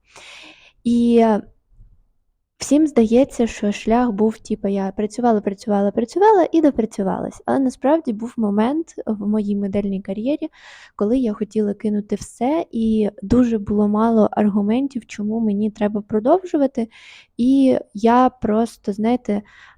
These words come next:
а, не через своє якесь велике бажання продовжила, а просто я думала, "Ну, я щас трошки ще попробую, знайду чим займатися іншим і кину це все нафіг".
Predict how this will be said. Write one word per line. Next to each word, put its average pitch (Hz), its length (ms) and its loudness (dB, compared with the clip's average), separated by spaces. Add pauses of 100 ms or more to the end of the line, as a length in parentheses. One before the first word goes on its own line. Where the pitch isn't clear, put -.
(140)
а, 196 240 -2 (160)
не 233 220 2
через 220 420 -2
своє 226 420 2
якесь 196 420 -4
велике 208 380 2
бажання 208 540 4
продовжила, 285 680 2
а 220 40 0
просто 247 380 -2
я 220 80 0
думала, 214 380 -2
"Ну, 311 160 0
я 294 60 0
щас 233 220 -8
трошки 220 440 -4
ще 202 420 -6
попробую, 320 720 2 (460)
знайду 226 480 0
чим 214 260 -6
займатися 214 640 -4
іншим 277 720 -2
і 277 200 -2 (100)
кину 240 360 -2
це 214 220 -8
все 202 400 -12 (100)
нафіг". 180 720 -10